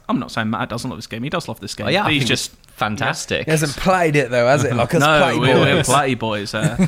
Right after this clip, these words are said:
Speaker 3: <laughs>
Speaker 1: I'm sure Matt has desires to one day, though, in
Speaker 2: Yeah,
Speaker 1: the
Speaker 2: yeah.
Speaker 1: future.
Speaker 2: I, it's one of those, it might be the Christmas thing I do, just
Speaker 3: Yeah.
Speaker 2: getting all of those
Speaker 1: Yeah.
Speaker 2: little bits.
Speaker 3: Like, or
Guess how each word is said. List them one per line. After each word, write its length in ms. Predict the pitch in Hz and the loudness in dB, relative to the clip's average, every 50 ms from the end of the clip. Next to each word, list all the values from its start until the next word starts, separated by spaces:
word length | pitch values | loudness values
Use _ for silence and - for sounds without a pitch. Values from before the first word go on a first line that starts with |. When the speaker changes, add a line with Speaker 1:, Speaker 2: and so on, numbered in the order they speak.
| - - | 0 0
Speaker 3:
<laughs> 160 | 170 160 - 165 | -2 -2 -2 -2
Speaker 1:
I'm 160 | 160 131 127 | -2 -2 -2
sure 260 | - - 160 143 135 | -2 -2 0 0 2
Matt 320 | 131 123 123 123 117 - - - | 2 2 2 0 -2 -4 -8 -14
has 300 | - - - 123 - - - - - 110 110 - - | -14 -14 -12 -12 -14 -16 -16 -18 -20 -20 -20 -14 -8
desires 640 | - 139 131 - 139 127 131 135 131 127 113 107 - | -6 -6 -4 -2 -2 -2 -2 -2 -2 -4 -4 -6 -8
to 260 | - - 127 107 104 107 | -8 -8 -6 -6 -6 -6
one 200 | 110 113 113 110 | -6 -6 -6 -6
day, 200 | 113 110 107 110 | -6 -8 -8 -10
though, 120 | 104 101 | -8 -6
in 40 | 113 | -2
Speaker 2:
Yeah, 240 | - 127 175 214 202 | 0 0 2 0 0
Speaker 1:
the 80 | 143 123 | 0 0
Speaker 2:
yeah. 200 | 127 151 170 143 | 0 0 0 0
Speaker 1:
future. 120 | 113 101 | -2 -4
Speaker 2:
I, 40 | 113 - - | -4 -6 -8
it's 160 | 117 113 - | -10 -8 -4
one 140 | - 139 139 | -2 -2 0
of 80 | 135 123 | 0 2
those, 240 | 123 117 117 113 - | 2 2 0 0 -4
it 120 | - - | -8 -8
might 280 | 135 135 131 131 - - | -4 0 0 0 0 -2
be 140 | - 120 120 | -4 -4 -4
the 160 | 113 120 117 | -4 -4 -6
Christmas 480 | - - 147 139 - - 156 131 - - | -6 -6 -4 -4 -4 -4 -6 -6 -6 -4
thing 200 | 117 101 95 90 | -4 -4 -2 -2
I 100 | 87 82 | -4 -4
do, 340 | 80 92 85 82 82 82 | -4 -6 -6 -6 -6 -8
just 160 | 78 - 117 127 | -10 -10 -8 -4
Speaker 3:
Yeah. 60 | 127 | -2
Speaker 2:
getting 180 | 107 90 95 | -2 -2 -2
all 160 | 95 95 95 92 | -2 -4 -4 -2
of 60 | 90 | -2
those 160 | 95 95 90 | -2 0 0
Speaker 1:
Yeah. 120 | - 127 | 0 0
Speaker 2:
little 140 | 123 - 85 | -2 -2 -4
bits. 360 | 82 87 80 71 - - - | -4 -6 -6 -6 -6 -8 -4
Speaker 3:
Like, 300 | - 151 151 156 147 - - - | 0 0 0 0 -2 -6 -8 -4
or 240 | 151 156 147 131 | -2 -2 -2 -4